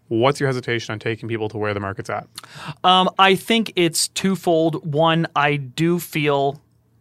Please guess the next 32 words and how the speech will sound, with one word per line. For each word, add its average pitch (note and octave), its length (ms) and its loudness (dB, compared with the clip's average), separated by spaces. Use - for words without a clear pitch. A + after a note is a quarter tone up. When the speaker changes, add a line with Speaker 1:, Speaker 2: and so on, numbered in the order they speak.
Speaker 2:
a B2+ 80 -4
certain D3 360 -2
obligation C3 680 -4
to C3+ 100 -8
these B2 140 -6
people. B2+ 300 -2
I'm B2 160 0
maybe B2 240 -4
more B2 460 -2
sentimental A#2+ 760 -4
and A2+ 140 -6
more, A#2 440 -4
Neil's C#3 420 -2
eyes C3 280 2
are B2+ 100 -4
falling B2 300 -2
out A#2+ 100 -4
of A#2 100 -8
his A#2+ 140 -8
<laughs> A4 100 -4
head - 180 4
right E3 220 -2
now. B2+ 140 0
Speaker 1:
I'm G3+ 160 8
just D4 200 4
asking. G#3 400 6
Speaker 2:
No, C4 140 8
no. G3 240 4
I, G3 160 4
I G3 160 6
do F#3+ 400 0
see E3 560 -2